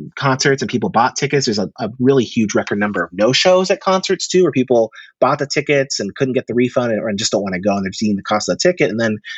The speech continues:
of course, that impacts things too in terms of alcohol sales and, uh, merchandise sales, and could impact future ticket sales as well. So,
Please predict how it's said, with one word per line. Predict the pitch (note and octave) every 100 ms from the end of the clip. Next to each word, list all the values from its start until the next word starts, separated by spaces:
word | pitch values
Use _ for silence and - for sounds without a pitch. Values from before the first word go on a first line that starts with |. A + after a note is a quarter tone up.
| -
of | A#2
course, | A#2+ G#2
that | A2 A2+
impacts | G#2 F#2+ F#2 -
things | F#2 F2+
too | - D#3+
in | G2
terms | F2+ F2
of | F2 - - - - G#2+
alcohol | G#2 G#2+ F#2+
sales | - F#2+ F#2 F#2 F#2+
and, | E2+ D#3+ - - - _
uh, | - F3 -
merchandise | G2 A#2+ A2 G#2 -
sales, | G2+ F#2+ F#2+ F#2
and | F2
could | -
impact | A#2 G#2 F2+ E2+
future | - G#2 -
ticket | - -
sales | - F2+ E2
as | E2
well. | B2 B2 F#2
So, | - C3 A#2